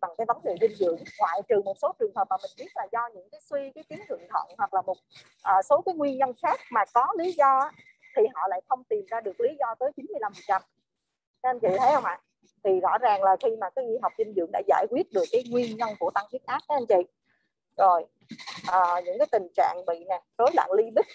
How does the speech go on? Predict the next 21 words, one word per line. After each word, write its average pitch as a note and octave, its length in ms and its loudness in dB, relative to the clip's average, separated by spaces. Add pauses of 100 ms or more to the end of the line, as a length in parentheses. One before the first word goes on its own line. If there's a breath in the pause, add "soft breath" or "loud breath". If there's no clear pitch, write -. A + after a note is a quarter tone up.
nè, F3+ 320 2
rồi E3 160 2
bệnh - 160 -10
suy C4 300 4
thận E3+ 220 -8
mạng, E3 240 -8 (100)
bệnh E3 120 -2 (120)
thiếu C4+ 140 -6
máu C#4+ 220 0
cơ A#3+ 140 6
tim, A#3+ 160 0
nói C#4+ 100 -4
chung C4 180 0
là G#3+ 140 2
hàng G3+ 200 -2
loạt G#3 180 4 (100)
bệnh G3+ 200 2
sau B3 200 2
khi B3 160 -4
mà A3+ 140 -6
cô A#3 100 2